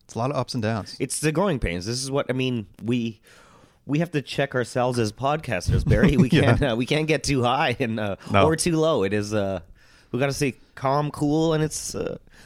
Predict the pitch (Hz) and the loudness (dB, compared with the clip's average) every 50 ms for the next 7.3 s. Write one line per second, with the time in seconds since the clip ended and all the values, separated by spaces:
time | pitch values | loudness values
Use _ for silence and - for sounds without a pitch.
0 | - - 160 - - 262 269 247 214 226 233 208 165 120 110 - 110 104 107 110 | -4 0 2 2 4 4 4 4 4 4 4 4 4 2 2 2 2 0 2 0
1 | 127 117 - 151 - 165 165 180 160 - - 104 104 98 90 - - - - 131 | 0 -2 -2 -2 -2 0 0 0 0 0 0 0 0 -2 -4 -8 -12 -12 -10 -6
2 | 143 143 156 156 147 165 160 156 156 143 143 135 117 104 110 117 117 120 127 127 | -2 -2 -2 -2 -2 -2 -2 0 2 2 2 0 0 2 2 4 4 4 2 0
3 | - 95 - - 113 110 107 110 104 92 - _ - - - - - _ - 107 | -4 -6 -4 -2 0 0 2 2 0 -2 -4 _ -20 -20 -20 -20 -20 _ -2 0
4 | 117 123 127 127 123 110 - 117 117 120 123 123 117 107 - - 120 117 113 113 | 2 2 2 2 0 0 2 2 2 2 0 0 -2 -4 -4 -4 -4 -2 0 0
5 | 113 113 - - 92 90 120 131 135 131 - 120 127 127 127 120 - - 127 120 | 0 -2 -2 -4 -4 -2 0 0 0 0 0 0 0 2 2 0 0 0 -2 0
6 | 117 123 120 - - 123 120 117 107 95 92 78 - - 87 92 - - 58 - | 0 0 -2 0 0 0 2 2 2 0 0 -4 -6 -6 -6 -6 -6 -8 -12 -12
7 | - - 85 80 76 78 | -12 -12 -14 -14 -14 -14